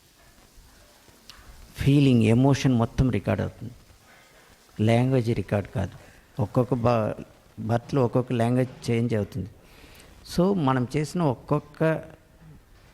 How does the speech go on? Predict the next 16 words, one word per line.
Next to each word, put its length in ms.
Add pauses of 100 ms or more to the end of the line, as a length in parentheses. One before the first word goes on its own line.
(340)
శ్రేష్టమైన 680
కర్మ 380
కానీ, 300
పాపం 500
కానీ, 280
పుణ్యం 500
కానీ, 440
ఏమంతా 520
చేసినామో 400
మొత్తం 520 (440)
ఆ 80
చిత్రాలు, 640
చిత్రం 420
అంటే 420 (100)
ఫోటో, 340
పిక్చర్, 580